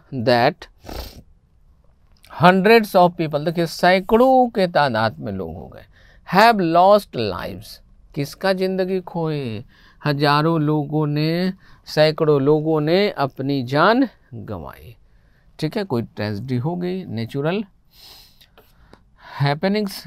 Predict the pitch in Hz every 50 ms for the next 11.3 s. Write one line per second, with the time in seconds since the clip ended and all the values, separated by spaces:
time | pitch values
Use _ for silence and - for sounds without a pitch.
0 | 143 - - - 131 131 127 - 135 139 151 165 175 180 175 170 151 135 131 -
1 | 127 113 110 110 110 127 127 110 101 107 131 156 165 160 170 170 165 170 180 180
2 | 180 185 185 185 190 _ - 127 107 107 107 110 113 127 147 156 156 160 156 165
3 | 170 165 175 170 165 170 175 185 190 208 214 202 _ _ _ _ _ _ _ _
4 | _ _ - 143 156 165 170 170 147 143 135 131 139 139 147 165 170 180 180 160
5 | 147 135 131 127 127 127 131 131 127 127 139 131 131 131 131 123 127 131 147 160
6 | 175 175 165 - _ _ - - 101 98 92 110 110 127 143 165 190 226 233 202
7 | - _ _ _ _ - 107 98 85 60 55 69 67 - - - _ _ _ _
8 | _ _ _ _ - _ _ - 110 110 127 139 143 139 131 - 139 123 120 120
9 | 123 120 113 - - 156 165 170 165 185 175 175 175 175 180 180 185 185 175 -
10 | 165 143 127 147 143 131 131 127 127 120 139 165 190 202 196 208 214 208 196 185
11 | - - 175 170 170